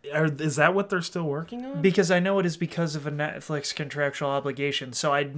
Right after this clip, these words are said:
Speaker 2: I guess I didn't know if, like, Netflix helped sponsor the Minecraft Story Mode games, but I think it is a T V show.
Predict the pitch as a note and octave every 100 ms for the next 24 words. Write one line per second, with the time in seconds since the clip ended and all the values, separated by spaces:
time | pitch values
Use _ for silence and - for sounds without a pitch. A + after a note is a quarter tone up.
0 | D3+ D3 D3 E3 D#3+ D#3 D#3 D3 D3+ C#3+
1 | C#3 C#3+ C#3 C3+ C#3 - D3 C#3 - B2+
2 | C#3 C#3 - - F3 D3 D3 C3+ D3 C#3+
3 | C3 C3+ C3 B2+ - - - - _ -
4 | - _ D#3 C#3 C#3+ D#3 C#3+ - C#3+ D3
5 | C#3+ C3+ B2+ C3+ C#3+ F3 D3 D3 C#3 -
6 | E3 D#3+ C#3 C3+ - C#3 C3 D#3 - -
7 | - D#3